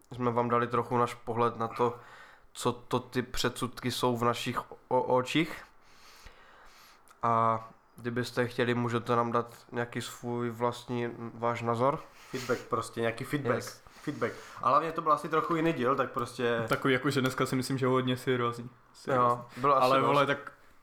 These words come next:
Speaker 3: trošku mě sere, protože jsme v půlce tak ztratili hodinu
Speaker 2: V půlce jsme hodně
Speaker 3: ale pak
Speaker 2: ztratili.
Speaker 3: jsme se chytli,
Speaker 1: Ale
Speaker 3: no.
Speaker 1: chytli jsme se
Speaker 3: No,
Speaker 1: něčeho
Speaker 3: no.
Speaker 1: jiného zase, no.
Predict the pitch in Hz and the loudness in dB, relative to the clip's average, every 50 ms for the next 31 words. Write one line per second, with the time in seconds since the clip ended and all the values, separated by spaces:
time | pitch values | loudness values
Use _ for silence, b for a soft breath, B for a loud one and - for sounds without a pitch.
0 | - - - - - 147 139 - 160 147 139 143 - 151 143 143 139 135 131 - | -20 -20 -12 -4 -2 -2 0 2 2 2 2 2 4 4 2 2 2 0 0 0
1 | 139 131 127 139 131 127 - - - 143 143 143 - 139 139 135 - - 143 135 | 0 2 2 2 0 0 -2 0 0 0 2 2 2 2 2 0 0 0 0 0
2 | - 143 131 135 135 139 127 123 131 139 156 - - - 156 147 147 147 151 151 | 2 2 2 4 4 2 2 2 2 2 2 2 2 2 2 4 4 4 4 4
3 | 151 151 156 143 131 135 156 151 160 156 139 151 156 - 151 - 180 - 135 139 | 2 2 2 4 4 4 6 6 6 6 8 6 6 4 0 -4 -4 0 2 2
4 | 151 165 139 113 - 156 151 160 160 151 151 151 - 160 147 139 117 117 117 113 | 2 2 2 0 -2 -2 -2 0 0 0 0 2 0 2 2 4 4 4 2 2
5 | 120 113 113 120 120 113 110 107 - - - | 2 0 -2 -2 -4 -6 -8 -10 -12 -12 -14